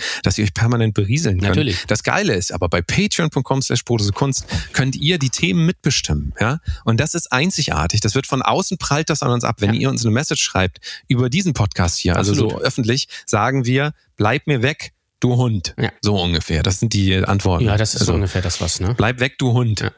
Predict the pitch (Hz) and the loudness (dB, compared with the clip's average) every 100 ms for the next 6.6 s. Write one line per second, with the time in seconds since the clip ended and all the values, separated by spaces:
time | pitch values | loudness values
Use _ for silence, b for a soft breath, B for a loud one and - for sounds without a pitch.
0 | - 131 117 - 135 143 104 95 82 - | -2 0 0 0 0 0 0 0 -4 -8
1 | B B B B 120 127 - - 110 113 | B B B B 0 0 -2 -4 0 2
2 | 113 107 - _ _ _ - - - - | 2 0 -4 _ _ _ -16 -16 -6 -2
3 | 139 143 135 127 117 110 - 120 120 - | 0 2 0 0 0 0 0 -2 -2 -4
4 | 92 - 196 - - 80 80 82 B B | -2 0 0 0 0 0 0 -4 B B
5 | B B _ _ _ 185 240 240 165 143 | B B _ _ _ 0 2 2 2 0
6 | - 175 175 104 131 | 0 0 2 0 -2